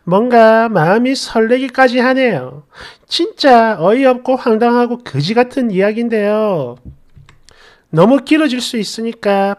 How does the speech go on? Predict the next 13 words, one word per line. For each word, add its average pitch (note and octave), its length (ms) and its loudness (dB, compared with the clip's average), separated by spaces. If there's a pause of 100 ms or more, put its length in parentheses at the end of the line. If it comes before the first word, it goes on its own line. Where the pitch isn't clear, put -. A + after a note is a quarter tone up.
빠른 A3+ 260 -2
전달을 A#3+ 520 -2
위해 D#3+ 240 -4
최대한 D4 580 -2
편하게 C#4 520 0 (420)
음슴체로 B3+ 520 0
가겠습니다. F3 880 -8 (760)
그러니까 C4 380 0
최근이죠. A3 1000 -2
저한테는 A3+ 840 2
남친이라는 C#4+ 920 2
존재가 B3+ 520 2
생겼어요. B3+ 920 -4